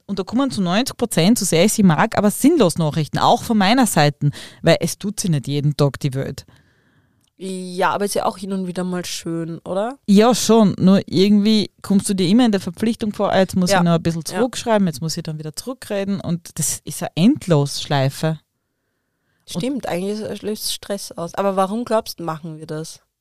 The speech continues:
Speaker 1: Ich weiß es nicht. Ist es schon Gewohnheit? Also diese Routine, wirklich das Handy wegzulegen, das war für mich unglaublich. Ich glaub, wir müssen so eine Woche mal machen.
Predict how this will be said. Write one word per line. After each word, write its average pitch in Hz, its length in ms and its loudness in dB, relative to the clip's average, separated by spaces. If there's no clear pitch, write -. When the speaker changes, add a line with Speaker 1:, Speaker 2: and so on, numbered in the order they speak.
Speaker 1:
Ich 185 100 -8
weiß - 240 -8
es 214 120 -12
nicht. 170 180 -6
Ist 202 100 -6
es 226 100 -4
schon 208 160 -2
Gewohnheit? 254 840 -4
Also 214 240 0
diese 208 220 -4
Routine, 262 540 -6
wirklich 254 280 -10
das - 220 -6
Handy 262 340 2
wegzulegen, 196 680 2
das 143 180 -6
war 143 100 -14
für 143 160 -12
mich 139 200 -6
unglaublich. 180 1000 0
Ich 147 60 -12
glaub, 190 200 2
wir 240 80 6
müssen 240 240 8
so 214 100 6
eine 165 80 2
Woche 185 260 2
mal 139 160 4
machen. 143 460 4